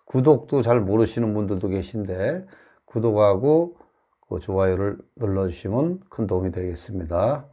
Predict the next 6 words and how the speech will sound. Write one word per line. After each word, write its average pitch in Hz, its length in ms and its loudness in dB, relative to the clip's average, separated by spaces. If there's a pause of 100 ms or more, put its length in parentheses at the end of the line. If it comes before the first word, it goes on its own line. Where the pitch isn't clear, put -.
(100)
지산 143 320 0
알까기도사는 117 920 0
단순 117 380 0
정보 131 440 0
제공만 117 420 0
하므로 107 540 -4